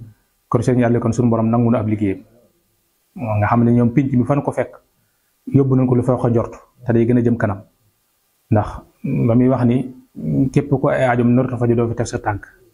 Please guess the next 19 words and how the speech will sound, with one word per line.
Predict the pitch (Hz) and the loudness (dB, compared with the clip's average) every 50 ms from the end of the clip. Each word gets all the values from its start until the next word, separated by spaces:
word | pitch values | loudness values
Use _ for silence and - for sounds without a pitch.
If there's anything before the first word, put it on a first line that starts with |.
| _ _ _ _ _ - | _ _ _ _ _ -2
moom | 117 107 | -2 2
pinc | 113 120 104 - 107 | 2 2 0 0 -4
mi. | 98 98 - _ _ _ _ _ _ _ _ _ _ _ _ _ _ - | -10 -12 -14 _ _ _ _ _ _ _ _ _ _ _ _ _ _ -2
Pinc | - 110 104 107 | 0 0 2 2
mbaaleen | 110 107 110 110 107 107 107 | 2 2 2 2 2 0 -2
ku | 107 - | -2 -2
fa | 127 139 | -4 -2
teew | 135 139 135 123 | 0 0 0 0
say | - 127 | 0 -2
aajo | 120 117 113 104 | -2 -2 -2 -2
faju. | - 110 95 92 - _ _ - 147 143 135 120 - _ _ _ _ _ | -2 -4 -6 -6 -8 _ _ -14 -14 -12 -14 -14 -18 _ _ _ _ _
Kon | _ - 101 101 110 135 - - - - _ - | _ -2 0 2 2 2 0 -2 -6 -12 _ -12
bu | - - 123 113 | -4 -2 0 0
ko | 110 | 2
defee | 110 107 110 110 | 2 2 2 2
ñu | 110 113 | 2 2
ngi | 113 | 2
ciy | 113 113 110 | 2 0 0
soññu | - 127 117 110 104 107 113 - | 0 0 0 2 2 0 -2 -4